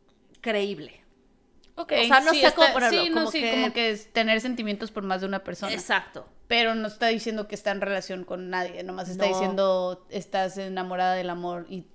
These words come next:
Speaker 2: te maman todos".
Speaker 1: Exacto, y aquí justo dice, no hay que confundir esto con ser promiscuo,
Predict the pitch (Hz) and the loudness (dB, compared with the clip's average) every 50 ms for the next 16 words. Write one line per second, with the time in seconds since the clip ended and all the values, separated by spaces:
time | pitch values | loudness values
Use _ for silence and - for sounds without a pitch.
0 | - - - - 196 190 180 180 180 180 180 180 175 180 180 175 - 170 - - | -20 -20 -10 -6 -4 -4 -4 -4 -4 -4 -4 -4 -4 -6 -6 -6 -8 -10 -10 -12
1 | - - - - 233 214 - - - 214 180 - - - 170 - - 208 220 214 | -14 -18 -12 -10 -10 -8 -8 -4 -2 -2 -2 -4 -6 -8 -10 -8 -4 -4 -4 -4
2 | - 269 247 - 294 277 - - 247 262 302 302 - - 185 170 - - - - | -4 -6 -8 -8 -10 -6 -6 -4 -4 -4 -6 -6 -4 -4 -4 -4 -4 -8 -16 -20
3 | - _ _ _ _ 214 226 240 262 262 269 269 262 269 269 330 311 - - 262 | -20 _ _ _ _ -10 -4 0 4 6 6 8 6 6 2 -2 -8 -10 -10 -10
4 | 240 - 208 202 196 202 208 208 - 220 208 - 185 175 175 - 185 180 180 - | -10 -10 -10 -8 -6 -6 -6 -6 -8 -10 -8 -8 -10 -8 -6 -6 -6 -6 -6 -6
5 | 190 185 185 226 277 285 - - - - - 170 262 - - - | -4 -4 -2 -2 -2 -4 -4 -10 -12 -10 -8 -8 -8 -8 -12 -20